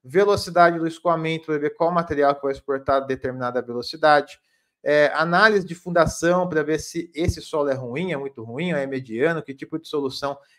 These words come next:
que eu vou colocar em cima que aceite, né, muitas vezes, um certo assentamento de obra sem trincar, e o preço aqui também por metro linear,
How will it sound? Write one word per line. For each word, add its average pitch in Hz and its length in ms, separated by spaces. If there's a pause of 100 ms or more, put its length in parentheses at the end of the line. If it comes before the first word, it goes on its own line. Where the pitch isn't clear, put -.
que - 60
eu 135 60
vou 139 100
colocar 139 340
em 131 60
cima 156 320
que 139 360 (160)
aceite, 165 800
né, 147 180
muitas 139 380
vezes, 139 340 (220)
um 143 100
certo 143 320
assentamento 127 580
de 123 140
obra 143 340
sem 135 180
trincar, 175 560 (280)
e 240 100
o 269 160
preço 226 400
aqui 202 160
também 185 400
por 185 320
metro 156 320
linear, 156 500